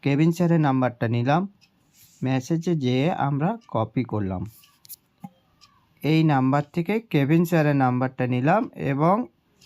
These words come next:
Trezor এনএফটি অফিসিয়াল গ্রুপে বা, আহ, আহ, সিকিউরিটি ট্যাবে আমরা ভেরিফাইয়ের জন্য দিয়ে দিলাম, ভেরিফাই করলাম। দেখুন, আহ, কেভিন স্যারের নাম্বার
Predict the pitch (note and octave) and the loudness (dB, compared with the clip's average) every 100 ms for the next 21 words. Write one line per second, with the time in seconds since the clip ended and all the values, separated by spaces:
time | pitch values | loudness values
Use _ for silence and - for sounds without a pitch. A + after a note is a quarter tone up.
0 | _ _ _ - D#3 D3+ G3 F#3+ D#3+ C#3+ | _ _ _ 2 2 4 4 4 4 2
1 | F3+ F3 B2 C#3+ C3 D3 D3 C3+ C3 A#2+ | 2 2 2 0 -2 0 -2 0 -2 0
2 | F#3+ C4+ - _ _ _ _ _ _ - | 0 -2 -6 _ _ _ _ _ _ 0
3 | D#3+ D#3 D3 C#3+ C#3 C3+ B2+ B2+ - - | 6 6 6 4 4 6 4 0 -4 -2
4 | C#3 C3+ B2+ - D3+ F3 E3 D#3+ D3 C3 | 2 2 2 0 -2 2 2 2 0 0
5 | C3 F#3 A3 D3+ D#3+ C#3 C3+ C#3+ C#3+ C#3+ | 0 0 2 2 2 0 2 2 0 -2
6 | C#3+ C3+ D3 F3 D#3 A#2 G2+ G2 - - | -2 -2 0 0 2 0 0 -4 -8 -16
7 | _ _ _ _ _ - A#2 C3+ C#3+ C#3+ | _ _ _ _ _ -6 -2 0 0 -2
8 | C#3+ C3+ C3+ C#3 - _ _ _ _ D3+ | 0 0 0 -4 -8 _ _ _ _ 0
9 | D3+ D3 A2 E2 - - C3+ C3+ B2+ B2 | 2 2 0 -4 -10 -4 0 0 0 -2
10 | A#2 D#3+ D#3+ G3 G3 F#3+ G3 F3 D3 D3 | 0 0 2 0 2 2 4 4 2 2